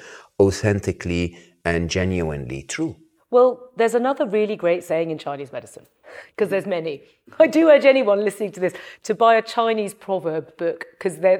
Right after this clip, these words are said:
Speaker 2: it's the most,
Speaker 1: Amazing.
Speaker 2: it's brilliant. It's a really good thing. "Where the attention goes, the qi flows." Qi being energy or life.
Speaker 1: Got it, got it. So you're saying, "I'm looking for lies, so I f-, I get through lie."
Speaker 2: Yeah, I mean, it's a basic concept of manifestation and all the stuff that everyone's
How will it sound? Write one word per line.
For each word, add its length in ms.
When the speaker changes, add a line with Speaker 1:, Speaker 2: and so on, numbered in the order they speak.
Speaker 2:
it's 120
the 80
most, 220
Speaker 1:
Amazing. 420
Speaker 2:
it's 140
brilliant. 540
It's 100
a 80
really 440
good 120
thing. 260
"Where 300
the 100
attention 600
goes, 440
the 100
qi 280
flows." 460
Qi 280
being 280
energy 500
or 120
life. 360
Speaker 1:
Got 360
it, 360
got 260
it. 200
So 200
you're 320
saying, 240
"I'm 260
looking 220
for 220
lies, 300
so 100
I 80
f-, 220
I 180
get 240
through 200
lie." 300
Speaker 2:
Yeah, 160
I 100
mean, 140
it's 100
a 40
basic 360
concept 460
of 60
manifestation 840
and 100
all 160
the 80
stuff 260
that 100
everyone's 200